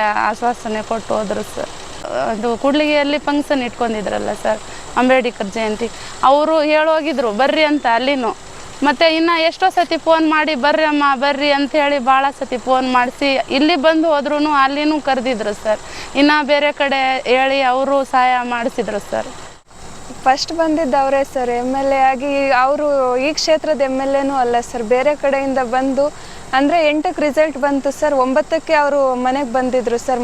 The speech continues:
Speaker 2: ಮನೆಗೆ ಬಂದು ಎಲ್ಲ ಕೂತು ಒಂದು ಗಿಫ್ಟ್ ಕೊಟ್ಟು ಹೋದ್ರು ಸರ್, ಲ್ಯಾಪ್‌ಟಾಪು, ಪ್ರೈಸ್ ಮನಿ ಗಿಫ್ಟ್ ಆಗಿ ಕೊಟ್ಟು ಹೋದ್ರು ಸರ್. ಅಂದರೆ ಮುಂದೆ ಎಲ್ಲನ ಎಜುಕೇಷನ್ ನೀನು ಎಲ್ಲಿಗಾನ ಹೋಗು ಹೆಲ್ಪ್ ಮಾಡ್ತೀವಿ ಅಂತ ಹೇಳ್ತಿದ್ರು. ತುಂಬ ರೆಸ್-, ಓದೋಕ್ಕೆ ತುಂಬ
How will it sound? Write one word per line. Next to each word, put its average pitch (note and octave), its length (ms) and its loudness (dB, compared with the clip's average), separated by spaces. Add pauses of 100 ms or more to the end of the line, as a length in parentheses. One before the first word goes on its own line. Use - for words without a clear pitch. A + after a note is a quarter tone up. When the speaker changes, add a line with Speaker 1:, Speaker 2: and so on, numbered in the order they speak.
Speaker 2:
ಮನೆಗೆ B3+ 340 0
ಬಂದು B3+ 240 0 (120)
ಎಲ್ಲ A#3+ 140 -2 (200)
ಕೂತು C4 380 -2 (440)
ಒಂದು B3+ 180 2
ಗಿಫ್ಟ್ - 280 0
ಕೊಟ್ಟು C#4 260 0
ಹೋದ್ರು A#3+ 320 0
ಸರ್, A#3+ 240 0
ಲ್ಯಾಪ್‌ಟಾಪು, A#3+ 600 -2 (120)
ಪ್ರೈಸ್ A#3+ 320 0
ಮನಿ A#3+ 200 -4 (440)
ಗಿಫ್ಟ್ - 320 0
ಆಗಿ B3 220 -2
ಕೊಟ್ಟು A#3+ 300 -4
ಹೋದ್ರು A3+ 260 -4 (100)
ಸರ್. A3+ 160 -12 (840)
ಅಂದರೆ E4+ 200 -10 (180)
ಮುಂದೆ E4+ 240 0 (140)
ಎಲ್ಲನ D#4+ 360 0 (180)
ಎಜುಕೇಷನ್ D4 560 -2
ನೀನು C4+ 180 0
ಎಲ್ಲಿಗಾನ C#4+ 400 0 (100)
ಹೋಗು C4+ 220 0 (100)
ಹೆಲ್ಪ್ B3+ 300 -2
ಮಾಡ್ತೀವಿ B3 560 0 (600)
ಅಂತ A#3+ 140 -2 (100)
ಹೇಳ್ತಿದ್ರು. A3+ 420 -2 (800)
ತುಂಬ B3 180 0 (460)
ರೆಸ್-, A3+ 200 -10 (240)
ಓದೋಕ್ಕೆ D4+ 380 2 (120)
ತುಂಬ C4+ 140 2